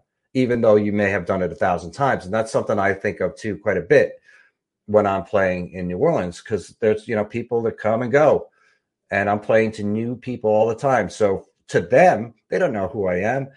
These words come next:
They don't care how long I've been playing. They, they don't care how many t-, times I've played that song.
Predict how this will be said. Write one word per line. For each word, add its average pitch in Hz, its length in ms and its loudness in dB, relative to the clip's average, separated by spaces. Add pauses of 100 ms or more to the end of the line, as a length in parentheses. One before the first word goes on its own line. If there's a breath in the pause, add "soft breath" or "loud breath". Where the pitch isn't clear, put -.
(140 soft breath)
They 156 80 2
don't 165 200 0
care 113 280 2
how 107 100 2
long 95 220 -2
I've 87 120 -2
been 85 140 -6
playing. 101 380 -4 (220 soft breath)
They, 143 240 0
they 127 100 4
don't 147 240 2
care 123 240 4
how 117 80 2
many 110 160 0
t-, - 220 -12
times 104 240 -2
I've 95 180 -2
played 95 200 2
that 90 180 0
song. 104 340 -4